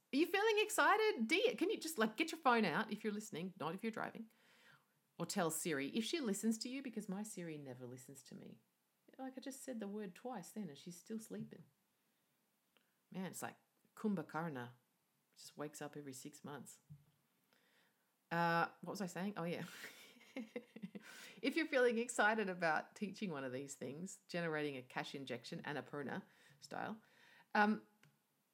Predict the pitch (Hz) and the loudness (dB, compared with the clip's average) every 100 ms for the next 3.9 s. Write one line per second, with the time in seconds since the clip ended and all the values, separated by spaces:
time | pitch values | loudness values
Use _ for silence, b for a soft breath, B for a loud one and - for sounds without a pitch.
0 | - - 381 392 466 196 196 220 339 330 | -10 2 4 6 4 2 2 0 2 2
1 | 233 269 311 294 311 330 302 247 302 320 | 2 0 0 2 2 0 2 2 2 0
2 | 330 - 277 247 196 302 330 185 269 320 | 0 2 4 2 4 4 6 6 4 2
3 | 269 233 240 247 220 208 - 233 | 0 0 2 2 2 0 4 4